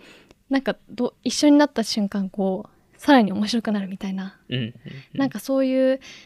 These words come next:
Speaker 1: なんか日本だと結構ゲーム実況とか、
Speaker 2: うん、うん、うん。
Speaker 1: そういうジャンルってすごく面白いと思うんですけど、それのなんかさら-、さらに上を行ってるというか、
Speaker 2: うん、うん。
Speaker 1: なんか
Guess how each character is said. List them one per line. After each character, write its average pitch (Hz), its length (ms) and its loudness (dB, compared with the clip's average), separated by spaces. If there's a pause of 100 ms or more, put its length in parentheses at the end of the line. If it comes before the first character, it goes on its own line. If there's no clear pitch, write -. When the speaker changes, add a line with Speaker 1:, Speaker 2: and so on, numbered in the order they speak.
(120)
Speaker 1:
な 285 100 -2
ん 262 40 -4
か 202 240 -6
日 247 100 2
本 359 200 2
だ 285 120 2
と 196 320 -4 (180)
結 254 160 -2
構 214 80 -4
ゲ 247 220 4
ー - 20 6
ム 254 200 6
実 240 200 0 (100)
況 196 180 -2
と - 180 -18
か、 190 300 -4 (460)
Speaker 2:
う 147 60 -4
ん、 - 20 -2
う 120 280 -10
ん、 151 100 -18 (120)
う - 20 -16
ん。 151 240 -18
Speaker 1:
そ 254 200 0
う 254 60 6
い 254 100 6
う 247 40 2
ジ 247 80 4
ャ 254 60 6
ン 247 80 6
ル 240 60 2
っ - 40 0
て 220 140 -4
す 220 120 -4
ご 220 120 0
く - 240 -12
面 208 160 0
白 220 160 2
い 196 40 -2
と 196 80 -8
思 196 100 -4
う - 20 -6
ん 196 40 -6
で 196 60 -8
す - 80 -18
け 214 100 -14
ど、 202 140 -6
そ - 160 -2
れ 311 100 8
の 320 240 6
な 285 80 2
ん 254 60 2
か - 100 -18
さ - 160 -10
ら-、 240 220 2 (240)
さ - 160 2
ら 339 80 8
に 214 160 4
上 233 120 6
を 240 80 6
行 240 100 2
っ - 20 -20
て 254 100 6
る 226 80 2
と 226 80 -2
い 214 80 -4
う 196 60 -12
か、 214 400 -2 (240)
Speaker 2:
う 123 40 0
ん、 117 100 2
う 110 60 -2
ん。 123 40 -8
Speaker 1:
な - 100 4
ん - 40 4
か - 180 0